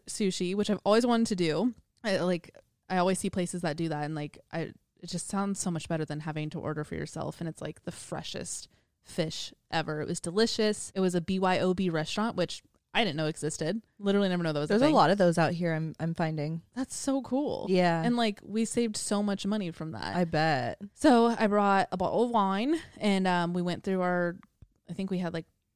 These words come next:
Speaker 1: ten to twelve pieces of nigiri. It was so good.
Speaker 2: Yum.
Speaker 1: The conversation was great.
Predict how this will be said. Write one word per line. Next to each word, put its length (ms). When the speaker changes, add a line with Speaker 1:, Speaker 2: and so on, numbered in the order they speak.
Speaker 1:
ten 460
to 100
twelve 680
pieces 360
of 80
nigiri. 400
It 60
was 140
so 300
good. 300
Speaker 2:
Yum. 240
Speaker 1:
The 80
conversation 640
was 160
great. 640